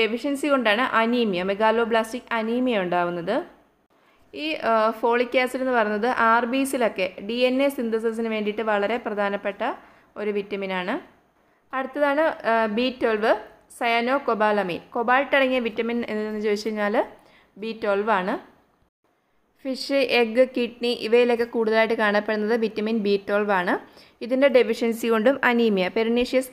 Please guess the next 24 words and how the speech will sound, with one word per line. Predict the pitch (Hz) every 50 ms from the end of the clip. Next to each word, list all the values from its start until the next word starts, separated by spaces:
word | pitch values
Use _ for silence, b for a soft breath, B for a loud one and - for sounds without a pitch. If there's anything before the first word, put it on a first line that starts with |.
| - 214
അനീമിയ | 208 208 208 208 214 220 214 196
ഉണ്ടാകാറുണ്ട്. | 185 190 190 196 190 190 190 190 185 175 196 269 359 - - - _ _ _ _ _ _ _ _ _ _ _ _ _ _ _ _ _ - 247
ഇതിൽ, | 233 254 262 277 302 339 330 - 254
ആ, | 247 247 226
പെർനീഷ്യസ് | 262 247 247 254 262 277 302 302 - 311 285
മാത്രമല്ല, | 262 247 233 - 262 262 247 254 247 240
മെഗാലോബ്ലാസ്റ്റിക് | 233 220 240 240 240 247 240 262 254 254 - 262 - - 240
അനീമിയയും | 233 233 233 233 240 247 247 247 220 220
വിറ്റമിൻ | 226 220 233 226 226 233 233 220 220
ബി | 214 214
ട്വൽവിൽ | 220 214 214 220 233 226 233
പറയുന്നുണ്ട്. | 208 202 196 202 202 202 190 185 185 240 330 - B B B B B B B B B
പിന്നെ | - 262 240 226
ഇതിൻ്റെ | 214 226 262 262 -
സോഴ്സ്, | 254 233 233 247 277 277 - 320 294 - -
ആ, | 226 226 220 214 220
പറയുമ്പോൾ | 220 214 208 208 214 214 208 240 277 262
ഇതിൽ | 233 226 233 240 220
വെജിറ്റബിൾ | 220 208 214 - - 254 247 302 294 -
സോഴ്സ് | 277 240 214 208 208 - 220
ഇല്ല. | 190 190 233 285 285
ഫിഷ്, | - 247 220 - - 262 254 240
എഗ്ഗ്, | 220 202 220 226 220
കിഡ്നി, | 226 220 214